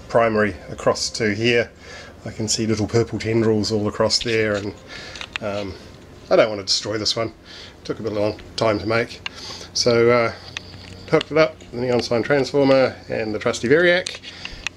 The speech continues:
and, uh, give it a go. So that's at the no power, um, spinning at about, uh, it's quite slow actually, I think I've got it spinning at about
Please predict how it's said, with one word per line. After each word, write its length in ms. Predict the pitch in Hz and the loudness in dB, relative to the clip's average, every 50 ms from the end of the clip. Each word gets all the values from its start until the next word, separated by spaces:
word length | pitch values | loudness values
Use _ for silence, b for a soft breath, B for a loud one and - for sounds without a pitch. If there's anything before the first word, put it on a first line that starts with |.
| - - | -16 -14
and, 280 | 131 123 120 117 117 120 | -12 -8 -6 -4 -2 0
uh, 240 | 123 123 123 123 117 B B B B B B - 160 147 143 | 2 2 2 2 0 B B B B B B -12 -12 -8 -6
give 100 | 156 170 | -2 0
it 80 | 180 175 | 0 2
a 40 | |
go. 240 | 170 190 233 262 220 - - - - - - - - - - - - - - - - - - - - - - - - - - - - - - - - - - - - - | 4 4 4 4 4 2 0 -6 -18 -20 -20 -18 -18 -16 -14 -12 -10 -10 -8 -6 -6 -4 -4 -2 -2 -2 -2 -2 -2 -2 -2 -2 -2 -2 -2 -2 -2 -4 -6 -8 -8 -2
So 80 | - 131 | 0 2
that's 260 | 120 131 151 - - | 2 2 2 0 -2
at 60 | 123 117 113 | -4 -2 -2
the 60 | 113 117 | 0 2
no 120 | 120 117 110 - | 2 2 2 2
power, 260 | 127 123 143 175 196 | 2 4 4 4 4
um, 580 | 202 175 - - - - - 120 110 110 110 104 95 - - - - - - - - | 2 0 -4 -8 -10 -8 -6 -4 -4 -2 -2 -4 -4 -6 -8 -8 -6 -6 -6 -6 -4
spinning 460 | - - - - - 131 120 117 113 | -4 -2 -2 0 0 2 2 2 2
at 80 | 107 107 | 0 0
about, 340 | 107 113 113 117 113 117 - - - - - - - - - - - - - - - - - - - - - - - - - - - - | 2 2 2 2 2 0 -2 -4 -8 -8 -8 -8 -8 -8 -6 -6 -6 -6 -6 -6 -6 -4 -4 -4 -4 -4 -4 -4 -4 -2 -2 -2 0 0
uh, 220 | 120 113 113 113 110 | 2 2 2 2 2
it's 120 | - - | 0 2
quite 180 | - 170 156 139 | 2 2 2 2
slow 340 | - - - 120 113 110 107 | 0 -4 -2 -2 0 0 0
actually, 300 | 104 101 - - 110 107 | 0 -2 -4 -2 -2 -2
I 40 | 107 | 0
think 200 | - 127 113 113 | 0 -2 -2 -2
I've 100 | 113 107 | -2 -2
got 120 | 117 107 | -2 -2
it 40 | 104 | -2
spinning 320 | - - - 117 110 107 | -2 -2 0 0 0 0
at 140 | 107 104 104 | 0 0 0
about 180 | 113 107 107 | 2 0 0